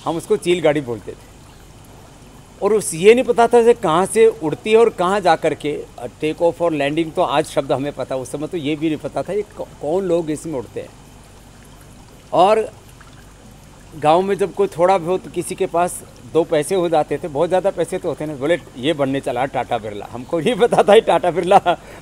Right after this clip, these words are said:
हमारे आगे पीछे होंगे। <laughs> तो Means, ज़िंदगी में और कभी चाहना नहीं थी कि मुझे किसी से मिलना है। मैंने किसी से कोई अपॉइंटमेंट नहीं मिल-, नहीं लिया।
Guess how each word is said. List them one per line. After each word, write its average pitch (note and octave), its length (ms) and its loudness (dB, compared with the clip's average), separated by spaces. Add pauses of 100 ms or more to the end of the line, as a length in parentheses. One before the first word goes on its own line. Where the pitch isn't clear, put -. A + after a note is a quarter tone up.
(100)
हमारे F3 300 4
आगे D3+ 260 4
पीछे D#3 320 -2
होंगे। D#3+ 280 2
<laughs> - 1000 -6
तो C4+ 260 2 (1040)
Means, C#4+ 360 0 (1300)
ज़िंदगी B3 340 0
में D4 100 0
और C4+ 80 8
कभी C#4+ 320 6
चाहना D#4 320 8
नहीं C#4 160 4
थी D3 200 -6 (840)
कि G3 80 -4
मुझे A3 360 0
किसी B3 320 -2
से B3 120 -2
मिलना F3 260 0
है। - 260 -14 (960)
मैंने F3+ 200 0
किसी G#3+ 280 -6
से G3 120 -2
कोई G#3+ 140 4
अपॉइंटमेंट G3 440 0
नहीं F3 120 -2
मिल-, C3 260 -8
नहीं A2+ 220 -12
लिया। G2 180 -18